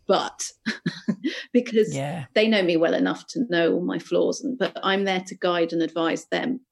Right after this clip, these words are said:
Speaker 1: So it's a bit like having a coach who might not be the best tennis player in the world, but they're coaching the best tennis player in the world.
Speaker 2: Absolutely.
Speaker 1: They're advising them, they're helping them, they're guiding them. And I know the things, I just don't always do them <laughs> myself.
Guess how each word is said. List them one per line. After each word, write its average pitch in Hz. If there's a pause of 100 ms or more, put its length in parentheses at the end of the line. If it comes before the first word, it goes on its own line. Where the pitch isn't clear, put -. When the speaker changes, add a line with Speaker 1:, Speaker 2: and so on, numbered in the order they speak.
(260)
Speaker 1:
So 180
it's -
a -
bit 247
like - (400)
having 185
a 170
coach -
who 175
might 175
not -
be 170 (180)
the 185
best 175
tennis 170
player 165
in 165
the 165
world, 160
but 170
they're 170
coaching 180
the 156
best -
tennis -
player -
in 170
the 180
world. - (520)
Speaker 2:
Absolutely. 233
Speaker 1:
They're 175
advising 170
them, 165
they're 165
helping 170
them, 175
they're 165
guiding 165
them. 165
And 190
I 214
know 285
the -
things, 220
I 202
just -
don't 185
always 170
do -
them 165
<laughs> 170
myself. -